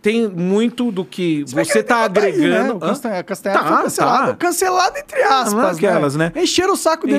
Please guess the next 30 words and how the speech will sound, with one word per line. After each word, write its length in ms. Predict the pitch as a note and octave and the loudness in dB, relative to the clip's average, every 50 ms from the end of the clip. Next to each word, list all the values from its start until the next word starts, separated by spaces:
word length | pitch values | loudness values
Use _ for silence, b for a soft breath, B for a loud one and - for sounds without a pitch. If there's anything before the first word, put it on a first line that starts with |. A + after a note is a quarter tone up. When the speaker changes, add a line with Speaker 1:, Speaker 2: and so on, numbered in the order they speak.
| C#4 | 2
Speaker 1:
Enche-, 80 | D4 A3 | 2 2
Speaker 2:
um 40 | D4+ | 0
Speaker 1:
encheram 200 | C4+ - G#3+ B3+ | 0 2 2 2
Speaker 2:
pouquinho, 180 | C4 B3 G#3+ F#3+ | 2 2 2 2
Speaker 1:
o 20 | F3+ | 0
Speaker 2:
né? 60 | F3+ | 2
Speaker 1:
saco. 280 | F3 D#3+ D3+ D3 - b b b b b _ | 0 0 0 -2 -6 b b b b b _
Mas 320 | A3 G#3+ A#3 A#3+ B3 G#3+ | -2 0 0 0 0 0
é 80 | B3 C#4 | 0 0
isso, 320 | F#4 C#4+ G#3 - - D3+ | 0 -2 -2 -4 -8 -10
você, 440 | C#3 C#3+ D#3 - - F3 F3 F3 E3+ - - _ _ _ _ _ | -8 -8 -8 -6 -4 -4 -4 -4 -6 -12 -20 _ _ _ _ _
se 180 | - - - D3+ | -20 -14 -12 -10
você, 1200 | C#3+ D3 D#3 D3 - - - E3 D#3+ E3 D#3+ D#3+ D#3 D3+ D3 C#3 C3 B2+ B2 A#2 A2+ G#2+ G#2 G2 - - _ _ _ _ _ _ _ _ _ _ _ _ _ _ | -6 -6 -6 -6 -6 -6 -4 -2 0 0 0 0 0 0 0 0 -2 -2 -4 -6 -8 -10 -12 -14 -16 -20 _ _ _ _ _ _ _ _ _ _ _ _ _ _
que 100 | - B2 | -12 -8
nem 160 | A2+ A#2 A#2 | -4 -2 0
eu, 220 | A#2+ C3 C#3 C3 B2+ - - | 0 0 -2 -2 -8 -8 -6
graças 360 | A2 C3 C#3 D3+ D3 C3+ C3 | -2 0 0 0 -2 -4 -6
a 60 | C3 | -8
Deus, 280 | A#2+ B2+ C#3 D3 C#3+ - | -6 -4 -4 -6 -6 -10
construo, 760 | - - D3 C#3+ C3+ - - - C#3+ D3 D#3 F3 F#3 F#3 B B B B B B B B B - | -10 -8 -6 -6 -6 -8 -10 -4 0 0 0 0 0 -4 B B B B B B B B B -10
não, 240 | A#2+ C3 C#3+ D3+ | -8 -6 -6 -6
não 160 | D3 C#3+ D3 C#3+ | -6 -6 -6 -6
sou 180 | C#3+ - C#3+ | -6 -8 -8
um 60 | C#3+ | -10
cara 240 | C#3 C#3 C#3+ C#3+ C#3 C#3 | -8 -8 -8 -6 -6 -8
estourado, 720 | C3+ - - F#3 G3+ F#3+ F3 D#3+ D#3+ F3 F#3+ G3+ C#4 - _ _ _ _ | -10 -10 -10 -10 -8 -6 -4 -4 -4 -6 -6 -8 -14 -16 _ _ _ _
eu, 260 | - D#3 E3 F3 F3 D#3+ | -6 -4 -2 -2 -2 -4
graças 640 | C#3+ C3 C#3+ D#3+ E3+ F#3 G3+ G3+ F#3+ - F3 D#3+ D#3+ | -6 -6 -4 -2 -2 -2 -2 -2 -4 -6 -8 -8 -8
a 60 | D3+ | -8
Deus 480 | C3+ B2+ C#3+ D3+ D#3+ D#3+ D#3 D#3 - | -8 -8 -6 -6 -6 -6 -8 -10 -14